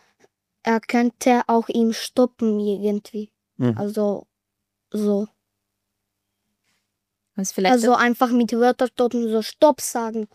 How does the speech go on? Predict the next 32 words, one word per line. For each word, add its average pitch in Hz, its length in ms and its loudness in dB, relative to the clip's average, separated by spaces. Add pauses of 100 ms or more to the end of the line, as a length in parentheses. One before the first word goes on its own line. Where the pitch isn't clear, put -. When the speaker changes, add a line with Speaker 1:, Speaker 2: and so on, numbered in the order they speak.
Speaker 2:
Genau. 101 220 -2
Speaker 1:
oder 214 180 -4
so. 208 300 -4
Speaker 2:
„Das 90 140 0
ist 95 140 0
nicht 98 120 0
Speaker 3:
Mhm. - 40 -8
Speaker 2:
gut 123 160 4
für 120 140 4
mich.“ 117 400 2 (840)
Genau. - 300 -6 (240)
Speaker 1:
Aber 214 300 -2
wenn 233 260 0
das 240 260 0
würde 240 240 4
zu 240 140 -2
mir, 240 320 0 (100)
äh, 233 40 -4
m-, 233 560 0
äh, 220 240 0
machen, 220 520 -2
dann 226 200 2
ich - 320 -6
würde 220 360 0
mich, 226 300 -2
äh, 220 200 -2
gefühlt 220 440 0
wie 226 140 -2
gemobbt. 214 560 -2 (220)
Speaker 2:
Mhm. 113 320 0
Speaker 3:
Mhm. 214 560 2 (180)
Speaker 2:
Ja. 113 180 -4